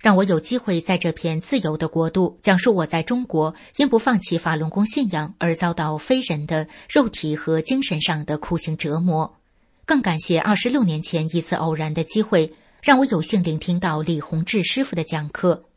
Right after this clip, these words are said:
从此在心灵深处种下善良的种子，走入充满希望的人生。”朱洛辛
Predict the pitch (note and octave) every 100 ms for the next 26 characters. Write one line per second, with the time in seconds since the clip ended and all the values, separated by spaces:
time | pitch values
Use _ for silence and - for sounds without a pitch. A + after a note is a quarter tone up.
0 | _ _ - C4+ - F#3 D#3 E3+ D#3 -
1 | B3+ D#3 - G#3+ A3 F#3+ D#3 E3+ D#3 -
2 | D3+ D#3 B3+ G3 D3+ D3+ D#3 D#3 D3 -
3 | D#3 - - _ - G3 F3+ E3+ D#3 A#3
4 | B3 G3 D3 - - B3+ C4 A3+ D#3 C#3+
5 | D3+ D3 - D3+ E3 _ _ _ _ _
6 | _ _ _ - D#4 C#4 F3 - B3+